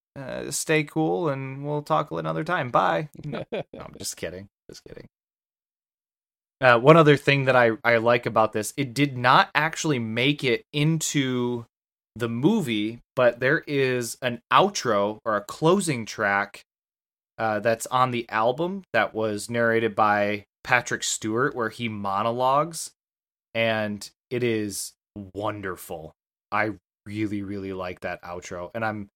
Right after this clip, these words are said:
Speaker 1: a little bit sad that it didn't make it into the movie, but for those who have listened to it, they know what I'm talking about. If you haven't listened to it, definitely check it out.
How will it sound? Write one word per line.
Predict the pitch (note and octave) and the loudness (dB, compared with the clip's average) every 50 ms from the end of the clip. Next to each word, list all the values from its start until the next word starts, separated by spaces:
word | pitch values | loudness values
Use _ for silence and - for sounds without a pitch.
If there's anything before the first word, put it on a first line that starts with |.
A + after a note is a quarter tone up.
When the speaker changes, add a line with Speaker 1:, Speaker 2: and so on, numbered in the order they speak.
| _ _ _ - | _ _ _ 0
Speaker 1:
a | C#3+ | 4
little | D#3 D#3+ C#3+ | 4 4 4
bit | B2+ - | 4 0
sad | - - A#2+ A2 A2 G2 | -2 0 0 0 0 0
that | A2 G2 | -2 -6
it | F#2+ | -6
didn't | E2+ G#2 G2+ G2 | -6 -8 -6 -6
make | G2+ G#2 G2+ - | -6 -6 -6 -6
it | A2 G#2 | -6 -6
into | G2+ G2 G2+ G#2 | -6 -6 -6 -6
the | F#2+ F#2+ | -8 -8
movie, | F#2+ G2+ A2 A#2 A#2 B2 C3 B2+ | -8 -6 -4 -4 -2 -2 -4 -4
but | A#2 - A2 G2+ G2+ F#2+ - _ _ _ _ - | -4 -4 -2 0 0 -2 -4 _ _ _ _ -8
for | - B2 | -6 -6
those | A2 G2 A2+ A#2 A#2 A#2 A2+ A2 - - | -4 0 2 2 2 2 0 -2 -6 -6
who | A#2 G#2+ G2+ | -6 -6 -6
have | G2+ - G#2+ G#2+ A2 A2+ G#2+ G2+ - _ _ _ _ _ _ _ _ _ _ - | -4 -2 2 4 4 4 2 -2 -10 _ _ _ _ _ _ _ _ _ _ -4
listened | A#2 A#2 A#2 - A#2+ A#2 A2 - | -4 -2 -2 -2 -4 -6 -6 -6
to | - B2 A2 A2 | -4 -2 0 0
it, | A2 G#2 G2+ | -2 -2 0
they | A#2 A#2 A#2+ | 0 0 0
know | A#2 A2+ G#2 | 0 0 0
what | G2+ G#2 G#2 | 0 0 -2
I'm | G2+ G2+ | -2 -4
talking | G#2 G#2+ G2 F#2+ G#2 | -4 -4 -4 -4 -4
about. | G#2+ G#2 G#2 G2 - | -4 -4 -4 -4 -6
If | A2+ - - | -8 -8 -8
you | G#2 G2 | -8 -8
haven't | - - - A#2 A#2 A2+ A2+ G#2 - G2+ | -8 -2 4 6 6 6 4 0 -6 -8
listened | G2 - - F#2+ F#2 - | -12 -10 -12 -14 -14 -12
to | - G#2 F#2+ | -10 -8 -6
it, | F#2+ F#2+ F#2+ _ _ _ _ _ _ _ _ _ _ _ - | -6 -8 -8 _ _ _ _ _ _ _ _ _ _ _ 0
definitely | - B2+ A#2 - - A2+ A2 G#2 G#2 G2+ | 4 4 4 4 2 -4 -8 -8 -8 -8
check | - - G2+ F#2 - G2 | -6 -4 -6 -6 -6 -8
it | F2+ F#2 | -10 -8
out. | F2+ F2 F2 F2 F2 | -6 -6 -6 -8 -10